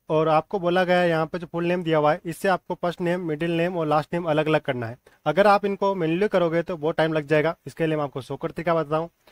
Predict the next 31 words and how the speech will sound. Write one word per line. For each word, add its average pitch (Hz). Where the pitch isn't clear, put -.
सबसे 170
पहले 196
क्या 190
करेंगे, 185
इन 180
सभी 170
नेम 160
को 170
अपन 165
सिलेक्ट 185
कर 151
लेंगे 123
और 160
इसके 196
बाद 151
में 156
ये 175
वाले 165
शॉर्टकट 151
की 156
यूज़ 143
करेंगे, 131
Alt 160
ए 165
ई, 147
one 165
by 180
one 175
प्रेस 175
करना 170
आपको, 165